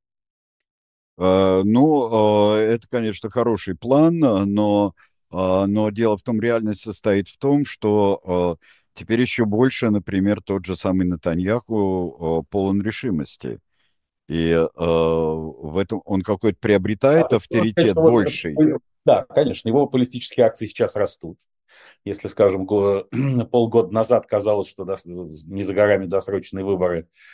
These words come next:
Speaker 2: которые подведут черту под политической карьерой Биби Нетаньяху, то сейчас всё обстоит ровно наоборот. То есть в очередной раз Биби Нетаньяху продемонстрировал уникальные способности к политическому выживанию. Ему, кстати, в следующем месяце или даже в конце этого исполняется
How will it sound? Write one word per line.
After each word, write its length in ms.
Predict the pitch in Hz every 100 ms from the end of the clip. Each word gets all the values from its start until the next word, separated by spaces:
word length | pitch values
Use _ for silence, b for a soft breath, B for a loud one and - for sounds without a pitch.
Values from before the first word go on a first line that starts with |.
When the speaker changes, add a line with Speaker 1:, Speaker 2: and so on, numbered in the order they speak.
| b _
Speaker 2:
которые 380 | 98 82 92 87
подведут 440 | 87 87 98 95
черту 340 | - 104 220 226
под 300 | 156 - -
политической 540 | 110 104 107 - 104
карьерой 400 | 110 107 101 98
Биби 280 | 95 92 95
Нетаньяху, 520 | 92 98 98 87 87
то 100 | -
сейчас 240 | 90 117 -
всё 160 | 104
обстоит 380 | 90 - 95 92
ровно 240 | 98 90 90
наоборот. 480 | 85 82 73 78 _ _ _ B B B
То 40 | -
есть 100 | 95
в 60 |
очередной 520 | 123 135 151 147 139 117
раз 240 | 107 98
Биби 220 | 101 95 92
Нетаньяху 460 | 95 95 95 95
продемонстрировал 580 | 92 85 95 92 95 92
уникальные 460 | 95 101 92 87 80
способности 640 | 87 82 87 80 - -
к 80 | _
политическому 600 | 87 85 85 - - 82
выживанию. 600 | 87 85 78 - 123 156 B B B _
Ему, 140 | 180
кстати, 240 | - 175 -
в 20 |
следующем 340 | 92 85 - 90
месяце 340 | 85 - -
или 200 | 82 85
даже 340 | 80 78 90 82
в 40 |
конце 280 | 98 90 101
этого 200 | 92 87
исполняется 440 | 85 92 92 87